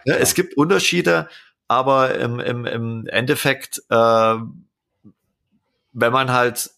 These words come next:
Speaker 1: typische Anwendung hat, ist es eigentlich egal.
Speaker 2: Unter Last hast du ja oft geschrieben, sind die, die Ryzens eigentlich effizienter, weil sie dann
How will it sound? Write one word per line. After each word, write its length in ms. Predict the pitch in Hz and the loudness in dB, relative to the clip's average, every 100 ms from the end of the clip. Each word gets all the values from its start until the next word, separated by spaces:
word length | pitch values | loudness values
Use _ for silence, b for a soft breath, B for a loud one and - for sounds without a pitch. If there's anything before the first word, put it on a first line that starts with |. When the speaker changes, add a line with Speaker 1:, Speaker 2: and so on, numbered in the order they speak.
| - | -4
Speaker 1:
typische 380 | 175 175 143 117 | -2 2 2 2
Anwendung 360 | 127 135 127 | 2 0 0
hat, 160 | 120 107 | -2 -2
ist 160 | 123 | -4
es 120 | 127 113 | -2 0
eigentlich 340 | 101 117 98 | 0 -2 -6
egal. 360 | - - - 101 _ _ _ b b b b - | -6 -8 -10 -14 _ _ _ b b b b -10
Speaker 2:
Unter 280 | 123 123 | -4 2
Last 320 | 120 156 - 156 | 2 2 -2 -2
hast 260 | 170 - | -2 -2
du 60 | 165 | -2
ja 160 | 151 | 0
oft 240 | 156 156 - | -2 -4 -10
geschrieben, 400 | 151 143 139 131 | -8 -4 -4 -2
sind 220 | 131 131 | -2 0
die, 180 | 127 123 - _ - | -2 -2 -6 _ -8
die 160 | 113 | -4
Ryzens 580 | 104 110 131 131 120 - - | 0 2 2 -2 -6 -10 -4
eigentlich 360 | 117 123 113 | -2 -2 -4
effizienter, 760 | 120 107 - 107 117 185 202 _ - | -8 -8 -4 -4 -2 -6 -6 _ -2
weil 160 | 113 113 | -2 0
sie 160 | 113 | -2
dann 360 | 110 113 110 | -2 -2 -8